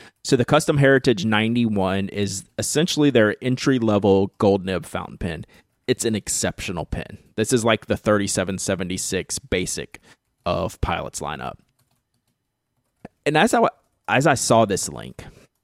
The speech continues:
and as I thought about what I, what we talked about in last podcast about we, what we want from these brands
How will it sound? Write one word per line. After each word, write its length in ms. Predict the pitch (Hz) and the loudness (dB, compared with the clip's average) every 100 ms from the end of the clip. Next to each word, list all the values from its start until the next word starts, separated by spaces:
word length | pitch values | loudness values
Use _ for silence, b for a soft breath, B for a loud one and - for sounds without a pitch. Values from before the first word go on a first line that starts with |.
| _ _ _ _ - - | _ _ _ _ -10 -2
and 160 | 113 | 0
as 100 | 104 | 2
I 100 | 101 | 0
thought 260 | - 113 113 | 2 2 4
about 500 | 104 98 92 - - | 2 2 0 -2 0
what 140 | 107 | 2
I, 100 | 92 | 2
what 460 | 98 95 107 110 92 | -2 -4 0 0 2
we 160 | 101 | -2
talked 360 | 92 107 87 - | -2 -2 -2 -4
about 220 | 85 85 | -6 -6
in 140 | 85 82 | -6 -4
last 280 | 85 82 | -4 -6
podcast 540 | - - - 73 62 - | -8 -10 -12 -12 -10 -8
about 180 | 80 - | -8 -6
we, 120 | 82 | -8
what 260 | 90 98 | -4 -4
we 120 | - 92 | -4 -8
want 220 | 87 - | -8 -10
from 140 | 87 | -12
these 180 | 87 80 | -12 -12
brands 540 | - 71 69 101 - | -12 -10 -8 -8 -10